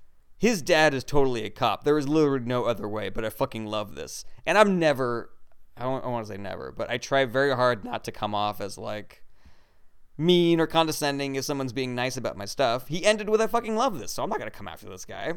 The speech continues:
You know, I don't wanna be a dick. But I was, I w-, I wasn't sure what he was talking about. Like, "Are you saying that my dad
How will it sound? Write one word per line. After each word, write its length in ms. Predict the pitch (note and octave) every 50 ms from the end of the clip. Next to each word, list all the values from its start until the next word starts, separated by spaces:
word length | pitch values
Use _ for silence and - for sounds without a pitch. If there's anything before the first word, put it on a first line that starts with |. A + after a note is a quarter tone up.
| E3+ -
You 120 | C3+ B2
know, 140 | A2 G#2+ C3
I 40 | C3+
don't 120 | D#3+ E3
wanna 80 | D3 A#2+
be 120 | A2+ G2+
a 40 | F#2+
dick. 320 | - A#2 D#3+ - - - - - _ _ - - - - - - - - - _ _ _ - - -
But 80 | A3
I 40 | A#3
was, 180 | A#3 A#3 A3 - -
I 60 | G3
w-, 200 | G3+ F#3+ G3+ - -
I 80 | F3+
wasn't 240 | F#3 G3+ G3 G#3 G3
sure 180 | - - F#3+ F3
what 140 | E3 E3+
he 40 | E3+
was 100 | E3+ D#3+
talking 240 | - F#3+ A#3+ - -
about. 240 | D#3 B2+ A2 F#2 A#2
Like, 120 | A#2+ -
"Are 100 | - C3+
you 180 | B2+ B2 E3 A3+
saying 240 | - - A#3+ A3 G3+
that 160 | F3 - -
my 420 | A#2 A2+ A2 A2+ B2+ C#3 C#3+ D3
dad 560 | D3 A2+ B2 A#2+ B2 B2+ C#3+ D#3 D3+ D3+ D3